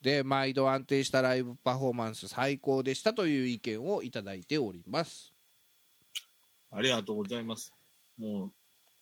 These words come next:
Speaker 2: お手本のような。
Speaker 1: はい。
Speaker 2: はい。
Speaker 1: そしてね、えー、あと三枚あるんですけど、
Speaker 2: はい。
Speaker 1: えー、お名前全部トマピーって書いてあるんですよ。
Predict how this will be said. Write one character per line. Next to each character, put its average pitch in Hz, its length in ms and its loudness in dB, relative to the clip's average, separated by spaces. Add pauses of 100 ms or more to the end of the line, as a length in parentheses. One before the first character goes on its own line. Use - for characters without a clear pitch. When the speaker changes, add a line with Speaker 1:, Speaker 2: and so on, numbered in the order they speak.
(1040)
Speaker 2:
お - 100 0
手 240 80 6
本 214 200 2
の 185 100 4
よ 120 120 0
う 180 40 -10
な。 165 100 -16 (500)
Speaker 1:
は 104 140 0
い。 87 120 -10 (880)
Speaker 2:
は 95 200 -6
い。 76 120 -14 (760)
Speaker 1:
そ - 160 0
し - 60 -2
て 226 120 4
ね、 170 320 2 (280)
え 147 1300 2
ー、 - 360 -2
あ 294 80 6
と 233 120 0
三 285 320 4
枚 185 240 6
あ 139 100 6
る 135 120 2
ん 123 60 -4
で 101 100 2
す - 120 -8
け 95 100 0
ど、 101 360 0 (840)
Speaker 2:
は 110 160 0
い。 85 200 -10 (1700)
Speaker 1:
え 127 280 0
ー、 131 40 2
お 151 120 4
名 226 160 4
前 240 180 4
全 226 280 4
部 185 80 2
ト 254 180 4
マ 302 240 6
ピ 127 260 2
ー 95 40 -4
っ - 20 -18
て - 120 -12
書 117 80 4
い 110 40 2
て 98 100 0
あ 92 60 2
る 87 60 0
ん - 20 -6
で 82 60 -10
す - 120 -12
よ。 85 80 -10